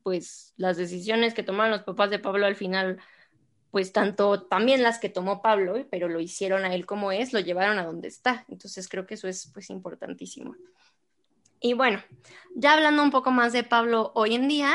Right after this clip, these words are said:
ahorita trabaja en una fundación que se llama Fundación adeco. Él trabaja en relaciones públicas en el área de diversidad. Y lo que hace es llevar a cabo tareas de sensibilización y formación para las empresas y para la sociedad en general,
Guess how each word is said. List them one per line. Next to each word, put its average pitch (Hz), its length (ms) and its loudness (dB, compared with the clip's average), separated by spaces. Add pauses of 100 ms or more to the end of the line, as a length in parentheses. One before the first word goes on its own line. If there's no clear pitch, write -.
(160)
ahorita 220 340 -4
trabaja 202 560 -2
en 202 160 -6
una 202 160 -4
fundación 190 420 -10
que - 80 -14
se - 120 -12
llama 185 200 0
Fundación 185 560 -8
adeco. 254 600 -2 (420)
Él 208 140 -4
trabaja 220 340 4
en 202 80 -4
relaciones 190 500 -4
públicas 294 600 0
en 190 160 -4
el 185 120 -2
área 175 200 0
de 185 140 0
diversidad. 220 460 -4 (760)
Y 226 80 -6
lo 247 160 4
que 277 100 2
hace 254 340 2
es 226 120 -2
llevar 220 260 2
a 208 100 -2
cabo 202 300 0
tareas 185 360 0
de 190 100 -6
sensibilización 202 880 -4
y 208 100 -8
formación 202 760 -4
para 160 180 -2
las 185 200 -2
empresas 247 480 -4
y 202 60 -8
para 175 260 -6
la 185 100 -6
sociedad 196 580 -4
en 294 160 -2
general, 185 420 -6